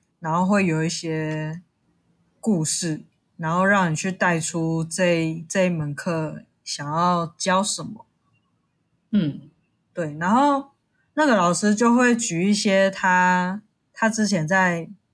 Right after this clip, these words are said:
Speaker 1: 美国生活的一些经验，那也是相关的，我觉得真的很有趣。像，呃，因为我就是一个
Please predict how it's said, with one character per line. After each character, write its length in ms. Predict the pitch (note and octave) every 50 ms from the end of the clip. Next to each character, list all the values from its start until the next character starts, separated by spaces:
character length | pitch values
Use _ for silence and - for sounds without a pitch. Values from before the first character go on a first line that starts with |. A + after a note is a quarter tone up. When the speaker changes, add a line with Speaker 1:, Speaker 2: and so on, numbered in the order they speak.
| _
Speaker 1:
美 180 | _ E3 D#3 D3
国 560 | C#3 - D3+ D3+ D3+ D3+ D3+ D3 D3 D3+ D#3+ - _ _ _ _ _ _
生 280 | - - G3 F#3+ F#3+
活 220 | F#3+ F3 D#3+ D#3 D#3
的 200 | D3+ E3 D#3 E3
一 60 | F3
些 180 | E3 F3 D#3
经 280 | D3+ - D#3 D3 C#3+ D3+
验， 180 | D#3 D3+ C#3+ D3
那 220 | F3 G3 G3+ G3
也 120 | E3+ D3+
是 140 | D3 C#3+ E3
相 260 | D#3+ - D3+ C#3+ C#3+
关 200 | C#3 - - -
的， 60 | - -
我 200 | - G3+ A#3+ C#4+
觉 120 | C#4+ C#4 B3+
得 180 | G3+ F#3 F3+
真 220 | F3 - - G#3+ G#3
的 80 | F#3
很 160 | E3 D#3+ D#3 D#3
有 120 | D3+ - -
趣。 300 | - - - D4+ D4 - _ _ - - - - - _ _
像， 420 | - D#4+ D#4+ D4 C4 A#3+ A#3+ - - _ _ _ _ _ _ _ _ _ _ _ _ _ _
呃， 280 | F#3+ F#3 F3 F3 F#3
因 100 | G3 B3+
为 60 | D4 D4+
我 200 | C#4 A3 E3+ D#3
就 140 | - A3
是 220 | G#3 G#3 - A3 G3+
一 100 | F3+ E3
个 420 | - D#3+ D3+ D3+ D3+ D3 C#3+ C#3+